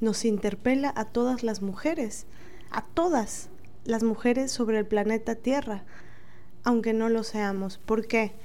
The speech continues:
Porque si se quiere desaparecer, silenciar, invisibilizar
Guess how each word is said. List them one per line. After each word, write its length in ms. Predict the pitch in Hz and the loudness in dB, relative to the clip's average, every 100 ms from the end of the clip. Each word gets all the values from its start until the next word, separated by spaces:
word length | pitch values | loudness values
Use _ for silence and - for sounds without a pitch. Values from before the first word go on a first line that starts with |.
| - - - | -10 -10 -6
Porque 1000 | - 226 220 - 226 214 214 214 208 202 208 - - - - - - | 4 4 4 0 2 4 6 4 4 2 -4 -10 -10 -10 -10 -10 -8
si 1080 | - - 240 233 226 220 220 214 214 208 214 - | -2 4 6 6 6 4 2 2 2 0 -4 -10
se 280 | - - 226 | -2 2 2
quiere 840 | 233 254 254 262 254 247 233 220 208 | 6 6 8 8 6 4 2 0 0
desaparecer, 1120 | 220 208 220 202 208 208 202 - 254 240 233 - - | 0 0 -2 0 0 2 -2 0 2 2 -2 -8 -10
silenciar, 960 | - 233 208 202 208 208 233 233 220 208 - | -4 2 4 4 2 2 4 6 4 0 -2
invisibilizar 1160 | 214 202 190 - 202 202 208 208 247 226 220 | 0 0 -2 -2 0 0 0 2 4 6 4